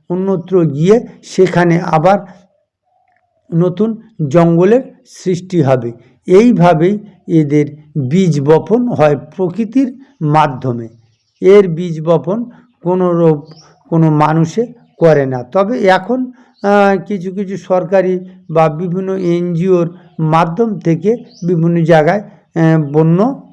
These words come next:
বাদাবন সৃষ্টির প্রক্রিয়া চলে, সেখানে নতুন গাছ লাগানো হয়। তবে বেশিরভাগ এরা জলে ভেসে ভেসে অন্যত্র নতুন বনভূমিতে সৃষ্টি করে। এটাই হচ্ছে সুন্দরবন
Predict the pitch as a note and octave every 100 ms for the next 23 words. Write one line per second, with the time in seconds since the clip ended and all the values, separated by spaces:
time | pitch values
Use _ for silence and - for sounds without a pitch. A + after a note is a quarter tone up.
0 | _ _ _ _ _ _ _ _ D#3 D#3
1 | D3+ D#3 E3+ A3+ - - F3 E3+ - D#3+
2 | - E3 - E3 D#3 D#3 D#3 F3+ A#3 -
3 | _ - F3 E3 D#3+ D#3 D#3 D3 E3+ D#3
4 | D3+ D3+ D3+ - _ - D#3 C#3+ C#3 C#3+
5 | C#3 A2+ A#2 A#2+ _ _ _ F3 F3+ D#3+
6 | D#3 F3+ C#4 C#4 G3+ G#3 D#3+ D#3+ D#3 D3
7 | - _ - D3 B2+ F3 F3 D#3+ C3 E3+
8 | G3+ G#3+ E3+ E3 G3 - _ E3+ D#3+ E3+
9 | G3 E3 - E3+ F3+ - E3 E3 F3 E3+
10 | A3 F3+ D3+ E3 F#3 C3+ D3+ D#3 - A#3
11 | C4 - _ - - F#3 F3 E3 C#3+ -
12 | B2+ A#2+ - _ _ _ F3 E3+ B3 G3
13 | E3+ F3 G3 F3+ - - - F3+ F#3 F3+
14 | E3 D3+ F3+